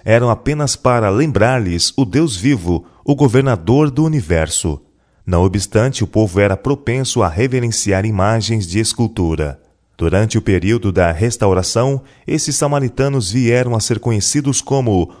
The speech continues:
os adversários de Judá e Benjamim.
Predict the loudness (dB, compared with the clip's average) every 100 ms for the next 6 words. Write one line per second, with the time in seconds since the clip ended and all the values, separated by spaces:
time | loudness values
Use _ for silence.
0 | _ -2 2 0 0 -4 -2 -2 0 0
1 | 0 -2 -2 -4 -4 -2 0 0 0 -4
2 | -4 0 0 0 -2 -2 -2 -4